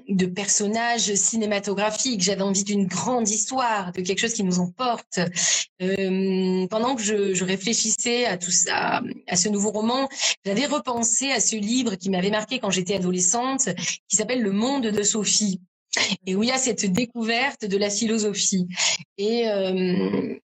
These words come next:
et d'ailleurs, je me souviens pas forcément de tous les détails, mais je me souviens que ça m'avait, euh, emporté, euh, cette,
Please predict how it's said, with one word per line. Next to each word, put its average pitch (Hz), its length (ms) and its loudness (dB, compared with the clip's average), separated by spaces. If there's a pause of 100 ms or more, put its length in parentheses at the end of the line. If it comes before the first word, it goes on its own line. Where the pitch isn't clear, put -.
(140)
et 202 80 -6
d'ailleurs, 262 260 2
je 254 60 0
me 208 80 2
souviens 208 300 0
pas 294 160 -2
forcément 240 400 0
de 208 100 0
tous 202 140 -6
les 220 120 2
détails, 220 400 0
mais 214 100 0
je 180 120 0
me 202 60 0
souviens 254 380 0
que 262 60 2
ça 202 160 0
m'avait, 202 400 0 (580)
euh, - 100 2 (200)
emporté, 240 880 0 (340)
euh, 196 140 0
cette, 254 420 0